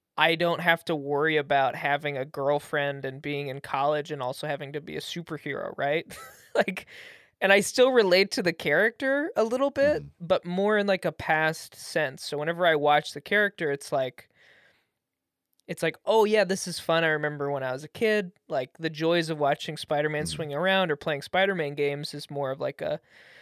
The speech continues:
Speaker 2: Nostalgia trip.
Speaker 1: a nostalgia trip. But when I watch, like, the Tobey Maguire movies, I actually really love those movies, but I, I look at them more as movies,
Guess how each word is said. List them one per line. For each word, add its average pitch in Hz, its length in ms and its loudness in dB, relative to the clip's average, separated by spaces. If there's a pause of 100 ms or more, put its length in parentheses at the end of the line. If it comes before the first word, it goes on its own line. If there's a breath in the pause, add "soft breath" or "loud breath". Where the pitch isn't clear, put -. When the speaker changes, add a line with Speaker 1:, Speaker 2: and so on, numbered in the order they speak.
(120 loud breath)
Speaker 2:
Nostalgia 76 480 -6
trip. - 300 -4 (760 soft breath)
Speaker 1:
a 202 60 2
nostalgia 196 540 2
trip. - 440 0
But 170 180 -2
when 196 140 4
I 190 80 6
watch, 202 360 4
like, 160 320 2 (640)
the 180 120 -2
Tobey 160 320 0
Maguire 135 400 2
movies, 180 580 -2 (520 soft breath)
I 175 80 6
actually 208 260 -2
really 202 260 -2
love 165 300 2
those 151 220 0
movies, 170 420 -2
but 160 140 -2
I, 143 160 4 (160)
I - 120 2
look 190 260 -2
at 196 100 -2
them 202 140 0
more 160 240 2
as 139 180 0
movies, 147 600 -4